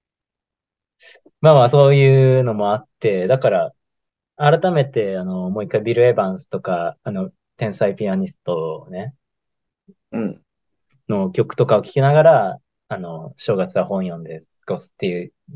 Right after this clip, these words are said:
Speaker 1: 時間にもなったから、ちょっと良かったですよ。
Speaker 2: うーん。コロナを差し引いても。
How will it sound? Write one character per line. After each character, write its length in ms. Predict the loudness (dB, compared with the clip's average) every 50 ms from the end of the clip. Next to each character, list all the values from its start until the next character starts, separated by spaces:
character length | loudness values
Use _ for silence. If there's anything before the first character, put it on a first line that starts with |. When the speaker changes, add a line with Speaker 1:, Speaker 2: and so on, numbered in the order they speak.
| -18 -14
Speaker 1:
時 120 | -14 -8 -2
間 160 | 0 0 0
に 80 | 0 -4
も 120 | -8 -10
な 60 | -10
っ 60 | -10
た 100 | -12 -10
か 100 | -10 -8
ら、 60 | -6 -4
ち 80 | -4
ょ 40 | -2
っ 20 |
と 80 | -2 -2
良 120 | -2 -2
か 120 | -2 -4 -6
っ 60 | -6
た 120 | -8 -14
で 100 | -16 -16
す 120 | _ _ -20
よ。 60 | -20 _ _ _ _ _ _ _ _ _ _
Speaker 2:
う 20 | -6
ー 960 | -4 -4 -4 -2 -4 -4 -4 -4 -4 -4 -4 -4 -4 -4 -4 -4 -2 -2 -2 -4
ん。 160 | -4 -6 _ _ _ _ _ _ _ _ _ _ _ _ _ _ _ _ _ _ _ _ _ _ _ _ _ _ _ _ _ _ _ _ _ _ _ _ _ _ _ _
コ 140 | 2 4 4
ロ 100 | 4 4
ナ 120 | 2 2
を 100 | 2 0
差 120 | -2 -6
し 180 | -10 -12 -8 -6
引 60 | -6 -6
い 40 | -4
て 100 | -6 -8
も。 220 | -8 -8 -10 -14